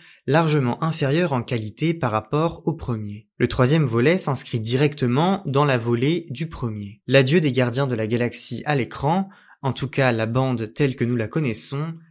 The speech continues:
est réussi. Le volume trois a tout ce qu'il faut pour plaire. Pour les puristes, il apporte une fraîcheur nécessaire dans un univers devenu étouffant. Pour les moins connaisseurs, le film parvient aussi à exister par lui-même et s'avère un bon divertissement.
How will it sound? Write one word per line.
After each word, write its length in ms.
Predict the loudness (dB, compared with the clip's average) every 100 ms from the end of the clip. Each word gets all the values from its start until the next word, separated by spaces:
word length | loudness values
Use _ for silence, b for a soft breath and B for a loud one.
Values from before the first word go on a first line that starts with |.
| B
est 120 | -4 0
réussi. 600 | 0 0 -2 -6 -8 -4
Le 100 | 0
volume 320 | 2 2 2 0
trois 320 | 0 2 2
a 180 | 0 -4
tout 160 | -4
ce 120 | -4
qu'il 180 | -4 -6
faut 180 | -4 -4
pour 240 | -4 -10
plaire. 460 | -8 -6 -8 -14 -20 _ -6
Pour 160 | 0
les 80 | 0
puristes, 720 | 0 -2 -2 -2 -2 -4 -10 _
il 160 | 0 0
apporte 320 | 2 0 0
une 120 | -4
fraîcheur 440 | -2 -2 -2 -2 -2
nécessaire 760 | -2 -2 -2 0 0 -2 -6 -6
dans 180 | -2 0
un 80 | 2
univers 500 | 2 0 2 0 2
devenu 500 | 0 0 -2 -2 -4
étouffant. 600 | -8 -8 -10 -8 -10 -12 _
Pour 140 | -4 0
les 100 | 0
moins 200 | 0 0
connaisseurs, 720 | 0 0 0 0 0 -2 -10 b b b
le 120 | 0
film 320 | 2 2 2
parvient 400 | 2 0 0 -6 -2
aussi 380 | -2 -2 2
à 80 | 2
exister 500 | 2 -2 -4 -4 -6
par 240 | -2 0 2
lui-même 580 | 0 -2 -4 -6 -8 B B
et 60 | 0
s'avère 640 | 2 2 2 0 -2 -12 _
un 140 | -6
bon 240 | -2 -2 -2
divertissement. 720 | -2 -4 -2 -2 -2 -6